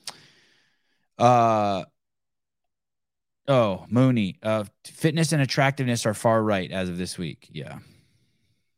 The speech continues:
I wanted to open the door for her to be like, "Yeah, personal responsibility and personal accountability and not playing the victim has changed these things in my life." I wanted to see, like, if she was just gonna start rattling off all these things.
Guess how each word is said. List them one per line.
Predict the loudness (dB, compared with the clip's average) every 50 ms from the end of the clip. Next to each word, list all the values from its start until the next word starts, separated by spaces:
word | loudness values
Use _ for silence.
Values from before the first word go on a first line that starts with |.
| _ _ _ _ _ _ _ _ _ _ _ _ _ _ _ _ _ _ _ _ _ _ _ _ _ _ _ _ _ _ _ _ _ _ _ _ _ _ _ _ _ _ _ _ _ _ _ _ _ _ _ _ _ _ _ -2 2
I | 2 4
wanted | 6 6 6 4 4
to | 2 2
open | 2 2 2 0 -2
the | -2 -2
door | -2 0 2 2 2 0
for | -2 -2
her | -2 -2 -2
to | -2
be | -2 -4 -4
like, | -2 -4 -4 -4 -4
"Yeah, | -4 -4 -4
personal | -4 -4 -6 -6 -4 -6 -6
responsibility | -8 -8 -8 -8 -8 -8 -8 -6 -4 -4 -2 -2 -4
and | -6
personal | -6 -8 -8 -8 -8 -8
accountability | -8 -6 -6 -6 -6 -4 -4 -4 -4 -4 -4 -6
and | -6
not | -6 -6 -8
playing | -8 -8 -8 -6 -6
the | -6
victim | -8 -8 -8 -8 -8 -8
has | -8 -10
changed | -10 -8 -6 -6 -6 -6 -8
these | -8 -10 -10 -10
things | -10 -10 -8 -8 -8
in | -8
my | -8 -8 -8
life." | -8 -8 -8
I | -8
wanted | -8 -6 -6 -8
to | -8
see, | -10 -10
like, | -10 -12 -12
if | -14 -14
she | -12 -10
was | -10 -8 -10
just | -10 -10 -10
gonna | -10 -10
start | -8 -8 -10 -8
rattling | -6 -4 -4 -2 -2 -4 -4 -4 -4
off | -4 -6 -6 -6 -6
all | -8 -8
these | -8 -8 -10 -10
things. | -10 -10 -8 -8 -10 -12 -18 -20 -20